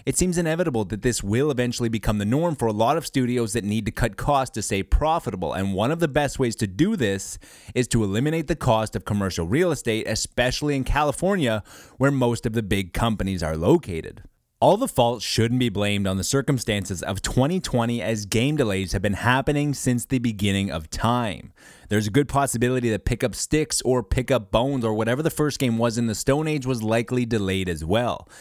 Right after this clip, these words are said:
Many of our beloved childhood video games could have been delayed, like Super Mario Brothers, Metroid, or The Legend of Zelda, but we can't be sure, as there is one major difference between that time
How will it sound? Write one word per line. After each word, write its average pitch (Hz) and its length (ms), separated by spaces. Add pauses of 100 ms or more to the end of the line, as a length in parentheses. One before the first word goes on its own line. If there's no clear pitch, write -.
(300)
Many 131 240
of 185 80
our 170 100
beloved 120 580
childhood 117 520
video 143 240
games 156 260
could 143 200
have 147 100
been 156 100
delayed, 110 340
like 82 200
Super 127 320
Mario 113 340
Brothers, 104 380
Metroid, 113 600
or 123 140
The 120 100
Legend 113 460
of 104 120
Zelda, 123 500 (420)
but 123 100
we 143 80
can't 160 300
be 190 100
sure, 139 340
as 113 200
there 117 160
is 101 120
one 123 320
major 131 280
difference 107 440
between 95 360
that 117 260
time 104 400